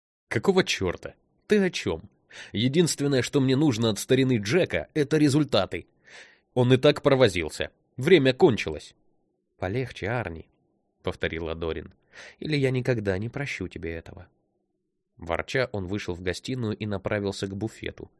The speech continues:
чтобы сделать ей коктейль. «Что будешь пить?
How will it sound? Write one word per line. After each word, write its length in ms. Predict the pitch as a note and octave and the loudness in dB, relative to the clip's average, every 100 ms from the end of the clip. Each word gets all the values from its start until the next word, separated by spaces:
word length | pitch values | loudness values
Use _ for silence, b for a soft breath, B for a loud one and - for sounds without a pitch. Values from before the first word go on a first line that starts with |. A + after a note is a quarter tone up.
| _ _ | _ _
чтобы 320 | - F#2+ E2+ | -10 -6 -6
сделать 400 | E2+ E2+ D#2+ E2 | -6 -6 -6 -8
ей 120 | E2+ | -10
коктейль. 520 | - F2 - - - _ _ _ _ _ _ _ _ _ _ | -8 -10 -8 -14 -14 _ _ _ _ _ _ _ _ _ _
«Что 260 | - - D3 | -18 2 4
будешь 340 | B2 A#2 A2+ | 4 0 -2
пить? 260 | - E2+ | -4 -12